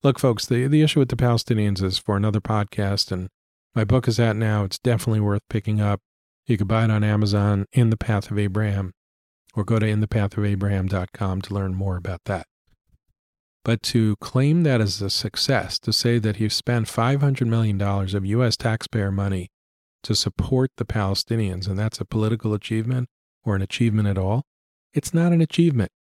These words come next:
And this week, an Israeli prime minister spoke to the president of the Palestinian Authority for the first time in five years. Well, okay, there too, that's not an achievement of President Biden. The Israeli government fell. Yair Lapid went in. Yair Lapid chose to speak with President Abbas.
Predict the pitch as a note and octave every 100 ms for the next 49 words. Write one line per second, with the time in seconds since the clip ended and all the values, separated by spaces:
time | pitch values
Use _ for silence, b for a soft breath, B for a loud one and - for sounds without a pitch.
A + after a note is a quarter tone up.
0 | _ _ - D3+ F#3+ - C3 B2+ - C3
1 | A#2 C#3+ D3+ D3 D3 C#3 C3 C3 - C3
2 | - C3+ D3 - C3+ A#2+ B2+ A#2+ B2+ A#2
3 | G#2+ A#2+ A2+ - B2 A#2 A2+ - A2+ G#2+
4 | G#2+ B2 A2 - D3+ D3+ - A#2+ G#2+ G2+
5 | - G#2+ G2+ F#2 E2+ - - - C#3+ D#3+
6 | D#3 E3 - D#3+ D#3 D#3 - F3 D#3 C#3+
7 | - D3+ D#3 D3 - D3 C#3 C#3 C3 C3+
8 | B2 C3 A#2+ - B2+ A#2 D#2 - _ _
9 | _ _ - F#2+ A2 C3 D#3 C#3+ C3+ C#3+
10 | C3+ C3+ A2 G#2 G2+ G#2 _ _ _ -
11 | G2 G2 A#2 C#3 C3 C3 B2 A#2 A2 F#2+
12 | F#2+ F#2+ - _ _ _ G2+ G#2 C3 C#3+
13 | C3 B2 A#2 - A#2 A#2 - A2+ A2+ -
14 | A#2 A#2+ A2 G#2+ A2 G2+ F#2 G2 - -